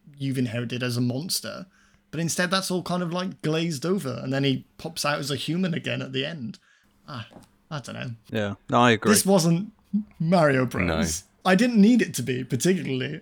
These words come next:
Speaker 1: but I would have liked it to be something.
Speaker 2: The whole, "This could be our Batman" thing, I think, is where it falls short. Just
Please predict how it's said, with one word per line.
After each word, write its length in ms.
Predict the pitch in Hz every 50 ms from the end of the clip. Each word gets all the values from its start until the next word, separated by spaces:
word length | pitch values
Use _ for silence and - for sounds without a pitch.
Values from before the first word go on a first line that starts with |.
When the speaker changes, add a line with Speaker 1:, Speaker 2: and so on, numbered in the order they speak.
| - -
Speaker 1:
but 120 | - 160 147
I 60 | 143
would 180 | 143 143 147
have 160 | 147 135 127 131
liked 260 | 135 127 123 - -
it 120 | 139 131
to 80 | - 123
be 320 | 135 131 117 - - - -
something. 460 | - - - - - - - - - 117
Speaker 2:
The 80 | 120
whole, 480 | 113 127 120 113 113 110 110 110 104 - -
"This 440 | 92 110 110 113 113 113 - -
could 300 | - - - 110 104 -
be 160 | - 113 101 98
our 180 | 101 101 95 95
Batman" 580 | - 104 98 98 - 104 107 95 92 92 95
thing, 200 | - - 104 92
I 80 | 92 92
think, 220 | - 104 98 95
is 120 | 101 95 101
where 160 | 101 92 92
it 60 | 85
falls 280 | - - 101 92 90 -
short. 360 | - - 98 95 98 - -
Just 200 | - 117 107 -